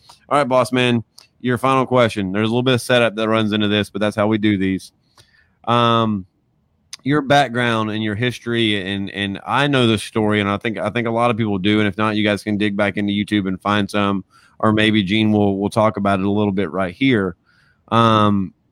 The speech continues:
but your, your drive and your kind of slogan is, is, is teaching the world to fish. Um, that education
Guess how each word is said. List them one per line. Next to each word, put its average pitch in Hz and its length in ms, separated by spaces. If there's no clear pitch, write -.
but 123 320
your, 170 380
your 156 340
drive 127 420
and 120 140
your 127 160
kind 127 180
of 120 60
slogan 113 640
is, 110 340
is, 107 380
is 107 180
teaching 135 340
the 117 80
world 110 240
to 92 80
fish. - 580
Um, 104 640
that 131 220
education 127 1000